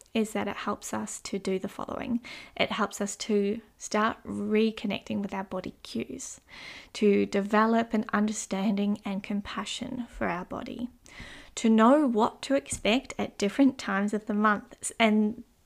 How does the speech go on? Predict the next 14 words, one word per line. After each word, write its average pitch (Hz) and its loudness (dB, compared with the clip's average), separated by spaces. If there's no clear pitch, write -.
hereby 208 0
helping 196 -4
us 196 -8
to - -8
be 196 -4
prepared 208 2
both 208 0
physically 202 -4
and 202 0
psychologically. - -8
So 208 4
it 196 4
allows 208 2
us - -4